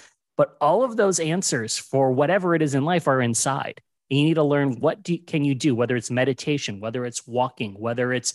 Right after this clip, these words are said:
finding things that find, that you find inspirational and creative for yourself that makes you laugh and relax. And that can kind of spark the idea in your head. So I think for everybody is very different,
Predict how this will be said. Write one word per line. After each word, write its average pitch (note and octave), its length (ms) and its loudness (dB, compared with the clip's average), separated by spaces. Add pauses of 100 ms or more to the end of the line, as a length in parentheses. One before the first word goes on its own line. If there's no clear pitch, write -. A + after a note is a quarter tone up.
(460)
finding E3 380 0
things D3 380 -2
that C#3 340 -2
find, D3+ 520 -2
that C3 200 -2
you D3 120 -2
find D#3 360 0
inspirational C#3 800 0
and B2 120 0
creative C3+ 520 -2
for C3+ 160 -6
yourself D3 520 -2
that B2 120 -2
makes C3 240 -2
you B2 100 -2
laugh A#2 320 -8
and C3+ 160 0
relax. A#2+ 480 -2
And B2+ 140 0
that C3 140 -4
can C3+ 100 -6
kind B2+ 180 -8
of A2 60 -10
spark - 400 -4
the B2+ 160 -4
idea C3 340 -2
in B2+ 120 -2
your A#2 120 -4
head. F3+ 360 0 (440)
So D3+ 160 2
I C#3+ 80 2
think F3+ 200 0
for D#3 100 0
everybody D#3 420 2
is A#2+ 120 0
very C3 280 0
different, B2 520 -4